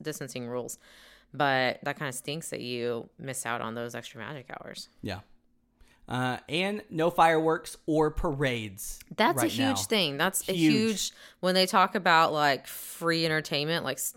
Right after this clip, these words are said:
Speaker 1: extra stuff you don't have to pay for, like, that's a huge thing. Like,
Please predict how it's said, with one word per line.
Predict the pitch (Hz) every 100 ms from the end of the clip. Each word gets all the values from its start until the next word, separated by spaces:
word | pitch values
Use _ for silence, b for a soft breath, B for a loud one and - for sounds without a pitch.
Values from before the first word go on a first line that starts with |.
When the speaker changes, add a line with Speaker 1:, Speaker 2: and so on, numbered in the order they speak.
| -
Speaker 1:
extra | 151 - - 151
stuff | - 139 135
you | 143
don't | 135 135
have | 135
to | 143
pay | 131 131
for, | 139 202 214 196
like, | 147 139 123 - - b b b _
that's | 165 165 - - - _ _
a | 139
huge | - - 170 165 147 -
thing. | - 165 139
Like, | 113 120 -